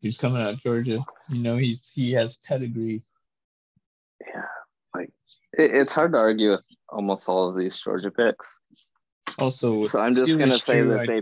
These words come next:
Speaker 2: picked a
Speaker 1: trust
Speaker 2: solid
Speaker 1: their
Speaker 2: guy.
Speaker 1: judgment. I trust the
Speaker 2: Yeah.
Speaker 1: Steelers drafting too. They're usually pretty decent.
Speaker 2: Like, they, I feel like they take risks when they ought to, generally. And they take safe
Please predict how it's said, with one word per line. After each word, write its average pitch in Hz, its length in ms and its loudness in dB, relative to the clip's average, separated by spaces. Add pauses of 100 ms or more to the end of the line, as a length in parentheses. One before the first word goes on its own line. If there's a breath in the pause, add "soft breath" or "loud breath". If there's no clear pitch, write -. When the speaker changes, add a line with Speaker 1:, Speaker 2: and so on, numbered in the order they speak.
Speaker 2:
picked 110 260 -4
a 131 40 -2
Speaker 1:
trust 117 140 -4
Speaker 2:
solid 104 260 0
Speaker 1:
their 104 80 -4
Speaker 2:
guy. 104 240 0
Speaker 1:
judgment. 107 340 -10 (800)
I 139 80 2
trust 143 300 0
the 110 280 -4
Speaker 2:
Yeah. 135 80 2
Speaker 1:
Steelers 123 300 0
drafting 110 540 -2
too. 98 240 -8 (160)
They're 110 240 -2
usually 107 580 -4 (1040)
pretty 113 200 -2
decent. - 500 -8 (680)
Speaker 2:
Like, 120 240 -10
they, 123 320 -2
I 120 80 -2
feel 170 200 -6
like 170 160 -4
they 160 160 0
take 117 380 -6
risks - 680 -8 (220)
when 113 220 0
they 104 120 2
ought 92 280 -2
to, 95 280 -2 (800)
generally. 92 480 -2 (640)
And 98 200 -4
they 101 180 0
take 98 300 -6
safe 92 240 -6